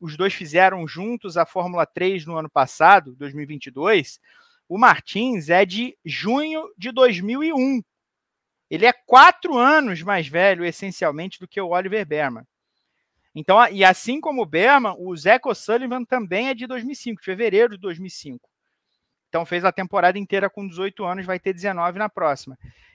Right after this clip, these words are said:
Então, e-, esses caras são muito jovens. Muito jovens. Então, a-, apesar deles já terem um ano de Fórmula dois, eu acho que o ano pra gente ver é, é esse ano agora.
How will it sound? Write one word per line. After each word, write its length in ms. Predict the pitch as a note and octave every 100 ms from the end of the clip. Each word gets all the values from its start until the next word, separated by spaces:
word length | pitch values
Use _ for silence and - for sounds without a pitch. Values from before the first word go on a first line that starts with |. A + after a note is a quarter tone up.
| _
Então, 120 | F#3
e-, 100 | A#3 G#3+
esses 320 | A#3+ D4+ -
caras 300 | - C4+ C#4
são 120 | D4
muito 460 | C4 E4+ G4+ - G#3
jovens. 640 | G#3+ G3 D3 D3 C3 _ _ _ _ _ _ _ _ _ _ _ -
Muito 460 | D#3 B3+ E4 C4
jovens. 460 | F3 E3+ C#3 C3 D3+
Então, 180 | D#3 F3+
a-, 260 | F#3 D#3
apesar 440 | C#3+ F3+ E3 G#3+ B3+
deles 240 | B3 G3+
já 120 | A3 G3+ _
terem 220 | G3 G#3
um 160 | G3+ G3
ano 220 | G3 F#3+
de 100 | E3+
Fórmula 340 | - F#3+ F#3
dois, 220 | D#3 G#3
eu 80 | A#3+
acho 220 | A3+ G#3
que 100 | -
o 160 | C#4 A3
ano 260 | G3+ C#4 B3+
pra 160 | G#3+
gente 240 | G3 A3 E3
ver 440 | C#3 G#3 A3 E3+ _ _ _ _
é, 460 | - D3+ C#2 F#2 D#3
é 180 | A3 G#3+
esse 220 | A3 -
ano 220 | A#3 A#3
agora. 440 | C4 G3 F3 C3+